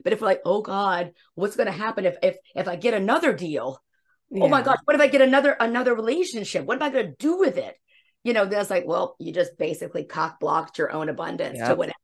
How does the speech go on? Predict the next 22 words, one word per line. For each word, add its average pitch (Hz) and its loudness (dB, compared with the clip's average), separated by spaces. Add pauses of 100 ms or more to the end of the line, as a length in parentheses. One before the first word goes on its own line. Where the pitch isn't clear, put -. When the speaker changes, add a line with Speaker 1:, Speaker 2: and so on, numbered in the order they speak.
(140)
Speaker 1:
that's - -10
gonna 208 2
Speaker 2:
Yep. - -6
Speaker 1:
be, - 0 (100)
right? 226 0
Speaker 2:
Yep. 147 0
Speaker 1:
Uh, 170 0
and 233 -2
by 247 4
Speaker 2:
Very 254 2
Speaker 1:
the 240 2
way, 220 2
I - 4
Speaker 2:
much. 190 0
Speaker 1:
say, 202 -2 (160)
I - -2
say 190 -4
just, 196 -6
just 175 0
like 156 0
me, 160 -6
'cause 151 -4